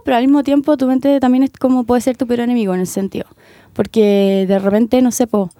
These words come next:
eh, si es que estás con pena, obviamente tu mente como que se va a ir más a lo negativo y vaya a llegar a, weón, predicciones como que en verdad nunca van a pasar, como por ejemplo, no sé, po, "Nunca más lo voy a volver a ver", o como,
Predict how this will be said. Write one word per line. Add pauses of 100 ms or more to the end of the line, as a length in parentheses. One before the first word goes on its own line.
(640)
eh,
si
es
que
estás
con
pena,
obviamente
tu
mente
como
que
se
va
a
ir
más
a
lo
negativo (420)
y
vaya
a
llegar
a,
weón,
predicciones (100)
como (320)
que
en
verdad
nunca
van
a
pasar,
como
por
ejemplo,
no
sé,
po, (420)
"Nunca
más
lo
voy
a
volver
a
ver",
o
como,